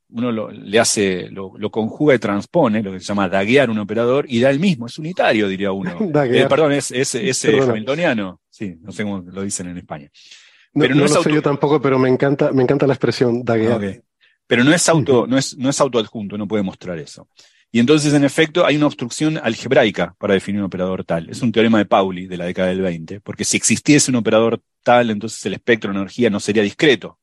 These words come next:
Speaker 1: no estaría cuantizado. Y la mecánica cuántica hasta le
Speaker 2: Mm.
Speaker 1: trae su nombre de ahí. Entonces hay un montón de discusiones acerca de qué significa el tiempo,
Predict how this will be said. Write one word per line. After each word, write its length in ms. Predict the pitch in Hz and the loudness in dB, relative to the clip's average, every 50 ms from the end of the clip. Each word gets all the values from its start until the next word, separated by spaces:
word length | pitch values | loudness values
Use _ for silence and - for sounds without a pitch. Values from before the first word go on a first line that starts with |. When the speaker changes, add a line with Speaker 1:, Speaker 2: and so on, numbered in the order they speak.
| _ _ _ | _ _ _
Speaker 1:
no 80 | - 104 | -20 -12
estaría 240 | - - 107 110 98 | -8 -6 -6 -4 -4
cuantizado. 640 | 104 95 - - - 101 80 71 67 67 - _ _ _ _ _ _ | -6 -8 -8 -6 -4 -2 -2 -4 -6 -12 -18 _ _ _ _ _ _
Y 60 | 90 | -4
la 80 | 90 90 | -4 -2
mecánica 300 | 92 - 98 104 107 98 | 0 2 4 4 4 4
cuántica 520 | 98 104 101 98 107 92 92 90 87 - - | 2 2 0 0 -2 -2 -2 -4 -4 -6 -8
hasta 260 | - - - - 190 | -10 -10 -2 -2 -2
le 160 | 185 185 - - _ _ _ _ _ _ | -2 -2 -4 -14 _ _ _ _ _ _
Speaker 2:
Mm. 340 | - - _ _ - 101 98 | -20 -20 _ _ -12 -10 -2
Speaker 1:
trae 180 | 92 120 117 - | 2 2 2 2
su 140 | - - 110 | 2 0 0
nombre 280 | 123 120 104 98 90 | 0 2 0 -2 -4
de 80 | 82 87 | -6 -6
ahí. 180 | 85 80 76 _ _ _ _ _ - _ _ _ _ | -8 -8 -10 _ _ _ _ _ -20 _ _ _ _
Entonces 260 | _ - - 139 143 147 | _ -4 -2 2 4 4
hay 80 | 147 | 4
un 60 | 143 | 4
montón 260 | 135 127 127 135 143 147 | 2 0 0 0 -2 0
de 60 | 131 | -2
discusiones 560 | 117 - - 110 104 - 131 123 117 - - | -2 -4 -6 -12 -6 -4 -2 -2 -2 -2 -4
acerca 540 | 90 - - 110 107 104 113 110 110 101 90 | -8 -4 -2 -2 -2 0 2 2 2 2 0
de 180 | 87 87 82 _ | -4 -12 -16 _
qué 140 | - - 123 | -4 -4 -2
significa 600 | - - 113 101 98 95 - 127 120 107 101 90 | -2 -2 -4 -4 -6 -4 0 0 0 2 2 0
el 140 | 87 87 - | 0 0 -2
tiempo, 540 | - 120 113 98 95 90 - 104 113 123 | 2 2 2 2 2 -2 -4 -6 -8 -8